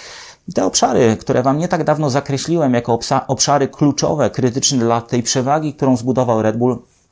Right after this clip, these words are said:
są obszarami, w których Ferrari ewidentnie, e, pracuje. Górna powierzchnia sidepodów ma również mieć tą charakterystyczną rampę, ma schodzić dość agresywnie do podłogi,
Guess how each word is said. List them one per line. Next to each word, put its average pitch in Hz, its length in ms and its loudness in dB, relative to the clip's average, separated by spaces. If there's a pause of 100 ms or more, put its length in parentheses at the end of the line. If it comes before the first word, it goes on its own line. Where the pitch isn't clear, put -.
(340)
są 117 220 0
obszarami, 110 440 0
w - 60 -14
których 110 380 0 (120)
Ferrari 120 540 2
ewidentnie, 113 720 2 (380)
e, - 120 0
pracuje. 107 680 2 (460)
Górna 170 320 4
powierzchnia 160 500 0
sidepodów 131 640 -2
ma 117 220 2
również 110 680 -2
mieć 123 280 2
tą 113 120 0
charakterystyczną 117 1040 0 (200)
rampę, 123 560 0
ma 110 140 2
schodzić 127 560 -2
dość 131 220 0
agresywnie 113 680 0
do 104 520 -2
podłogi, 180 360 -2